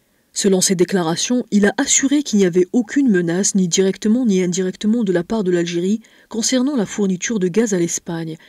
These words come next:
et que l'Algérie se présente comme un partenaire fidèle pour soutenir l'U E en ces temps difficiles, en révélant, dans le même sens, que la possibilité d'augmenter l'approvisionnement en gaz a été évoquée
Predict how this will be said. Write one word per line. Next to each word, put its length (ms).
et 60
que 140
l'Algérie 340
se 120
présente 420
comme 160
un 80
partenaire 500
fidèle 440
pour 200
soutenir 500
l'U 260
E 120
en 40
ces 160
temps 200
difficiles, 680
en 80
révélant, 440
dans 100
le 100
même 240
sens, 380
que 80
la 100
possibilité 680
d'augmenter 440
l'approvisionnement 720
en 60
gaz 300
a 20
été 300
évoquée 440